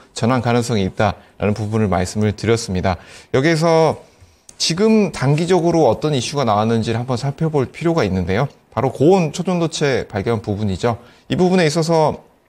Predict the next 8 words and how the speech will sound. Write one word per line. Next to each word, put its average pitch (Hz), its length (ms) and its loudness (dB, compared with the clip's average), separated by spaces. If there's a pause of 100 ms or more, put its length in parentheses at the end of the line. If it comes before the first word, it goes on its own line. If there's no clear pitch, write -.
(640)
초전도체 196 560 2
같은 175 300 0
경우에는 151 560 2
극저온에서 147 1120 0 (300)
이런 127 500 2
특성이 165 340 -2
나타나기 131 520 -2
때문에 104 480 -4